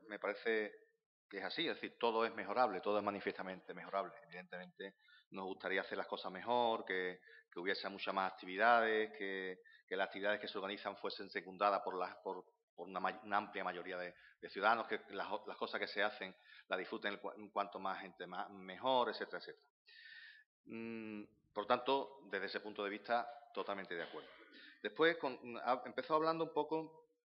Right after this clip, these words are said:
del aula de la experiencia. Mire usted, señor Rodríguez, le puedo asegurar que más que se ha hecho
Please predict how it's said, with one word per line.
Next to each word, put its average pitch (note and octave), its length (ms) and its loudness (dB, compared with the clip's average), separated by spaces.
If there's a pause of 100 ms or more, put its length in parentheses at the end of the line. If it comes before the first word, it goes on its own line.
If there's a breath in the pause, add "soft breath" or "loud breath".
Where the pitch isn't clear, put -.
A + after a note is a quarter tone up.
(340)
del A2 160 2
aula B2+ 180 4
de A#2+ 80 6
la G#2+ 80 4
experiencia. F#2+ 540 -4
Mire A2+ 140 -6
usted, G2+ 280 -2
señor A2 200 -6
Rodríguez, F#2+ 360 -2
le G2+ 160 -2
puedo C#3 240 2
asegurar C3 500 0 (360)
que A#2 160 2
más B2 240 6 (1080)
que G2+ 140 -4
se - 140 0
ha G2+ 60 4
hecho F#2 260 -4